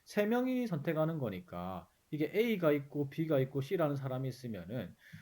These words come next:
처음에 초코 선택하고 그린티 선택하고 그다음에 라떼 선택하는 거랑 라떼 선택하고 그린티 선택하고 초코 선택하는 거랑 한 명이 선택하는 거면 이게 두 개가 같은 경우의 수인데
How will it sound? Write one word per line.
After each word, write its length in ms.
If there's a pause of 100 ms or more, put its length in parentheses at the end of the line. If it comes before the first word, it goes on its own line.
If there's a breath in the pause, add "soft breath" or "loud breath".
(220 loud breath)
처음에 320
초코 300
선택하고 720
그린티 340
선택하고 720
그다음에 360
라떼 260
선택하는 500
거랑 400 (300 soft breath)
라떼 280
선택하고 540
그린티 300
선택하고 540
초코 240
선택하는 440
거랑 220 (840)
한 220
명이 240
선택하는 500
거면 180
이게 160
두 160
개가 280
같은 300
경우의 260
수인데 500